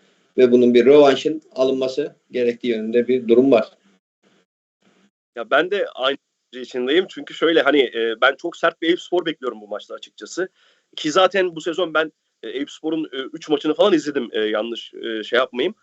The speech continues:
Speaker 2: Özellikle Beşiktaş maçında falan ben çok beğenmiştim Eyüpspor'u gerçekten.
Speaker 1: Doğru.
Speaker 2: E, Eyüpspor Beşiktaş mücadelesinin hani Eyüpspor yenilgiyi hiç hak etmemişti. Hatta birçok pozisyonda Mert'i geçememişti.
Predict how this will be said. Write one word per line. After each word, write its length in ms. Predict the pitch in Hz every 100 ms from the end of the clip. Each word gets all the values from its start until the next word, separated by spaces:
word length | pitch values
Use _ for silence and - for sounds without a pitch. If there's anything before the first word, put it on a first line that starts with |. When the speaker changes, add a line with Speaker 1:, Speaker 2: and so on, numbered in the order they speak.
| _ _ -
Speaker 2:
Özellikle 440 | 120 151 156 156
Beşiktaş 420 | 135 - 160 147
maçında 300 | 143 143 143
falan 220 | 175 196
ben 120 | 180 151
çok 220 | 180 156
beğenmiştim 400 | 135 107 - 101
Eyüpspor'u 360 | 101 _ 98
gerçekten. 520 | 101 95 - 95 107 107
Speaker 1:
Doğru. 220 | 104 101 - _ _ _ _
Speaker 2:
E, 60 | 131
Eyüpspor 720 | 127 143 147 - _ 143 139
Beşiktaş 380 | 135 135 - 131
mücadelesinin 640 | 131 131 120 127 123 143 139
hani 180 | 143 - _ -
Eyüpspor 340 | 135 131 156
yenilgiyi 460 | 139 139 139 165 160
hiç 140 | 165
hak 120 | 180
etmemişti. 420 | 127 - 104 - 117
Hatta 320 | - 131 127 _ _ _
birçok 280 | 131 151 -
pozisyonda 360 | 127 - 151
Mert'i 260 | 147 131 156
geçememişti. 600 | 151 131 107 - 165